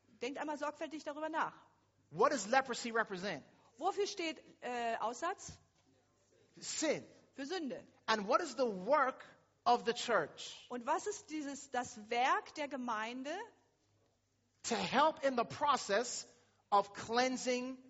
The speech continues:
Speaker 2: from what?
Speaker 1: Die
Speaker 2: Sin.
Speaker 1: Gemeinde soll unterstützen in diesem Prozess des Reinigungs von der Sünde.
Speaker 2: So look at what's happening.
Speaker 1: Schaut euch hier an,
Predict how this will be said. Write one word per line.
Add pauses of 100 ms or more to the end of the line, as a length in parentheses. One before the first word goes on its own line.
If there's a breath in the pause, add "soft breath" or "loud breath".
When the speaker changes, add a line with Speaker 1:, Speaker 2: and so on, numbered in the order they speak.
(100)
Speaker 2:
from (200)
what? (400)
Speaker 1:
Die
Speaker 2:
Sin.
Speaker 1:
Gemeinde
soll (280 loud breath)
unterstützen
in
diesem
Prozess (280 soft breath)
des
Reinigungs
von
der
Sünde. (160)
Speaker 2:
So
look
at
what's
happening. (400)
Speaker 1:
Schaut
euch
hier
an,